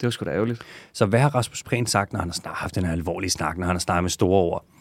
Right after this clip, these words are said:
Speaker 2: Og vi har et, øh, bud fra Emil her, som siger, øh, "Hvor meget ekstra landbrugsstøtte skal I have, skal I have, for at grisene får det bedre?" Det er jo så nok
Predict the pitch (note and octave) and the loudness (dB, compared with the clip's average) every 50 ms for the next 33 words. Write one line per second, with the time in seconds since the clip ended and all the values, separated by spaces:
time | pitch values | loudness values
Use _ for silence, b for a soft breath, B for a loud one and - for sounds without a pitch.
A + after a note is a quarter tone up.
0 | B B B B B B B B B B B B - B B B B B B B | B B B B B B B B B B B B -8 B B B B B B B
1 | _ _ _ - G2 F#2 F2 G2 G2+ F2+ - G#2 F#2+ - - G2 F2 - - - | _ _ _ 0 0 2 4 2 2 2 2 0 0 0 0 -2 -4 -2 -2 0
2 | G2 F#2 F2+ E2 - - - A2 G#2+ G#2 - - G#2 G2 - - - G#2 F#2+ F#2 | 2 2 2 2 0 0 0 2 2 0 -2 -8 -8 -8 -6 -2 0 2 2 4
3 | F#2+ G2+ A2+ D3+ E3 F#3+ G3 F#3 D#3+ E3+ D#3 C#3+ C#3+ C#3 - - - - - - | 4 4 4 4 4 4 4 6 6 6 6 6 4 4 2 -2 -14 -14 -8 -2
4 | - C3 A2 - - - - - - B2 B2 A#2 A2 G#2+ G#2 G#2 G#2 G2 G2 F#2+ | 2 2 2 2 0 -6 -6 -4 -2 0 0 2 2 2 4 4 4 4 4 4
5 | F#2+ F#2+ - _ _ _ _ _ _ _ _ _ _ _ - G#2 G#2+ A2+ B2+ D3 | 2 0 -4 _ _ _ _ _ _ _ _ _ _ _ -2 0 0 2 2 0
6 | D3 C3+ - C3+ B2 - - C#3 A#2+ A2 A2+ B2 D3 D#3 C#3+ - C#3+ C3+ B2+ B2 | 0 0 0 -2 -2 0 0 0 2 2 2 2 0 0 0 0 0 0 0 0
7 | - - A#2+ A#2+ B2+ A#2+ A#2+ - - - A#2+ - - - - B2 A#2 A#2 C#3 C3+ | -2 0 0 2 4 4 2 2 0 -2 -8 -8 -6 -2 2 2 4 4 2 2
8 | G#2+ B2 B2 A2+ B2 B2+ B2+ B2 B2 G2+ B2 A#2+ A#2 - - G#2+ A2 A2+ - _ | 2 2 0 2 4 2 2 2 0 0 0 0 0 2 2 2 2 2 0 _
9 | B B B B B B B B B - - - - - - - - _ _ _ | B B B B B B B B B -20 -20 -20 -20 -20 -20 -20 -20 _ _ _
10 | - - - - - - - - G2+ - - G#2+ | -2 0 2 0 0 2 0 0 2 2 2 2